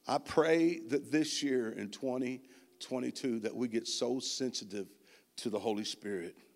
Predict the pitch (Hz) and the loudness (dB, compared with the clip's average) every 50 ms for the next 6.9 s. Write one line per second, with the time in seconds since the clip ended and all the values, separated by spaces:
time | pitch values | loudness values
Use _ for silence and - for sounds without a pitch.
0 | _ _ _ _ _ _ _ _ _ _ _ _ _ _ _ _ _ _ _ _ | _ _ _ _ _ _ _ _ _ _ _ _ _ _ _ _ _ _ _ _
1 | _ _ _ _ _ _ _ _ _ _ _ _ _ _ _ _ - - 139 135 | _ _ _ _ _ _ _ _ _ _ _ _ _ _ _ _ 4 4 4 4
2 | - 143 139 120 131 143 117 113 156 160 165 190 202 175 185 185 165 156 196 185 | 6 2 2 4 2 0 4 6 6 6 6 4 4 4 2 2 2 2 -2 -2
3 | 196 196 - - - - - - _ _ _ - - - - - - 208 214 165 | -2 -4 -6 -10 -14 -20 -20 -20 _ _ _ -8 -4 0 0 4 6 6 8 8
4 | 156 120 98 95 - - - - - - - - - - _ _ _ _ _ _ | 6 4 0 -4 -6 -6 -6 -4 -4 -4 -6 -8 -12 -16 _ _ _ _ _ _
5 | _ _ - _ _ _ _ _ _ - 135 135 - 151 139 131 - 156 151 156 | _ _ -20 _ _ _ _ _ _ -2 -2 4 6 6 6 6 6 2 2 2
6 | - 143 147 143 135 127 143 147 147 151 160 156 160 165 156 156 143 | 2 4 4 4 4 4 4 4 4 4 4 2 0 0 -4 -6 -8